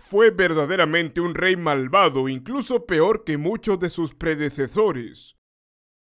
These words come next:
Él reinó mientras Judá declinaba continuamente en su moralidad y virtud.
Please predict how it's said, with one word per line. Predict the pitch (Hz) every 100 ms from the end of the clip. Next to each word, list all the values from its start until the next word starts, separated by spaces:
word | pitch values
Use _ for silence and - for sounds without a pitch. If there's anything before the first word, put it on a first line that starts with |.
| _
Él | 127 180
reinó | 202 190 143 147 226
mientras | 226 202 165 175 151
Judá | 156 156 208
declinaba | 226 202 185 165 196 180 165
continuamente | 160 147 147 233 196 151 180 151 131 156 160 - 180
en | 147
su | - 139
moralidad | 220 226 202 165 139 143 143 _
y | - 175
virtud. | 139 131 - 185 165 117